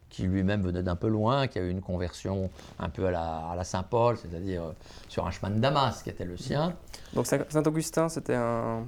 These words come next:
Speaker 2: saint au quatrième ou cinquième siècle ?
Speaker 1: Euh, début du quatrième, saint Augustin, c'est un, euh, c'est, c'est un saint qui vient, euh, du, de l'Afrique du Nord, euh, qui est élevé en partie à Rome, mais, euh, donc qui, qui participe complètement de la culture, euh, romaine,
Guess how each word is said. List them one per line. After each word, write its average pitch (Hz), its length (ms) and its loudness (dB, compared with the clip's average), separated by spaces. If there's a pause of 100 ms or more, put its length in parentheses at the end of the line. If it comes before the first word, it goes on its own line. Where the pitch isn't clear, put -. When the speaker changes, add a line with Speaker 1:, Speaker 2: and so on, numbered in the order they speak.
Speaker 2:
saint 147 400 4
au 156 100 0
quatrième 160 440 4
ou 147 40 0
cinquième 143 300 0
siècle ? 139 240 2
Speaker 1:
Euh, - 20 2
début 190 220 6
du 180 100 6
quatrième, 170 640 6
saint 165 220 2
Augustin, 165 380 2
c'est - 120 -2
un, 143 260 4 (500)
euh, 110 340 4
c'est, 110 300 0
c'est 123 300 2
un 110 340 4
saint 135 300 2
qui 117 180 2
vient, 120 460 4 (440)
euh, 107 160 2
du, 107 320 2
de 104 80 4
l'Afrique 117 280 4
du 113 100 4
Nord, 208 400 4 (480)
euh, 107 100 2
qui 110 140 0
est 110 160 4
élevé 117 320 6
en 107 100 4
partie 98 320 0
à 101 80 8
Rome, 175 560 6 (380)
mais, 117 460 8
euh, 98 120 0
donc 110 220 2
qui, 92 260 -2
qui - 160 -6
participe - 380 -4
complètement 131 440 0
de 110 80 2
la 101 60 0
culture, 101 540 0
euh, 90 200 2 (420)
romaine, 185 720 4